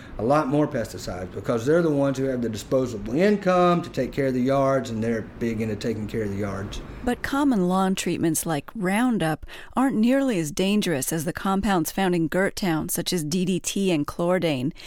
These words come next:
Speaker 2: These insect killers build up in the body and have been banned for decades. Whatever Mallett says, records show they're not widespread in New Orleans.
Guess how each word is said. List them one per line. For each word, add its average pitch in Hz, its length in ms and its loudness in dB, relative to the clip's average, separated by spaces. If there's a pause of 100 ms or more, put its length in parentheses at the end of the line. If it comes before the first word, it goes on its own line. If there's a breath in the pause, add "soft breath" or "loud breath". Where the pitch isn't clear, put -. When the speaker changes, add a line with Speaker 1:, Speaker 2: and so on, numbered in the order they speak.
(240 loud breath)
Speaker 2:
These 233 280 2
insect 202 580 0
killers 180 400 0
build 214 360 0
up 196 180 0
in 175 60 0
the 165 100 0
body 170 560 0
and 196 100 0
have 185 140 -2
been 202 240 2
banned 196 460 2
for - 120 -4
decades. - 680 -4 (440 loud breath)
Whatever 269 380 2
Mallett 185 380 2
says, 196 300 0 (200 loud breath)
records 247 400 -4
show 220 320 0
they're 220 280 0
not 226 320 2
widespread 208 720 0
in 160 100 0
New 180 140 0
Orleans. 196 520 -2